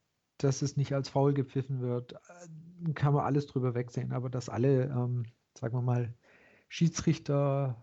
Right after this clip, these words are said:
Linienrichter und die dann noch so vierte Offizielle, die da rumschwirren, dass da keiner einfach so schnell eingegriffen hat, das war eigentlich, glaub, das, was viele am meisten gestört hat und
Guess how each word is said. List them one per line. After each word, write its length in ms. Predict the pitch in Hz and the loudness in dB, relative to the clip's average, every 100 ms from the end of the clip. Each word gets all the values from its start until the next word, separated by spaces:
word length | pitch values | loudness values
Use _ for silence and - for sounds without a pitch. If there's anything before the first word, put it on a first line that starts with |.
| _ | _
Linienrichter 1040 | 135 151 160 143 147 - 139 131 139 135 - | 2 4 4 2 0 -2 -2 0 0 -2 -2
und 220 | 185 139 | 0 4
die 100 | 143 | 4
dann 160 | 135 135 | 4 2
noch 100 | 135 | 0
so 260 | 143 135 | 2 2
vierte 260 | - 143 151 | 2 -2 -2
Offizielle, 480 | 135 135 131 131 135 | -4 -2 0 2 2
die 120 | 131 | 2
da 100 | 127 | 0
rumschwirren, 520 | 127 139 - - 131 | 0 -2 -4 -4 0
dass 140 | 127 | 0
da 140 | - 123 | -2 -4
keiner 400 | 110 120 127 123 | -2 0 0 0
einfach 240 | 123 131 | 0 -2
so 160 | - 135 | -4 -4
schnell 260 | - 127 | -2 -2
eingegriffen 580 | 123 123 123 - 127 - | -2 0 0 0 0 0
hat, 160 | 120 120 | -2 0
das 160 | 139 | 0
war 100 | 131 | 2
eigentlich, 260 | 120 123 - | 2 0 -2
glaub, 160 | 123 120 | -2 -2
das, 240 | 127 - | -4 0
was 200 | 127 117 | 0 0
viele 320 | - 131 117 | -2 0 2
am 120 | 107 | 0
meisten 340 | 104 95 - 123 | -2 -4 -6 -4
gestört 480 | 110 - 110 110 110 | -6 -4 -2 0 0
hat 140 | 113 | 0
und 180 | 113 | 0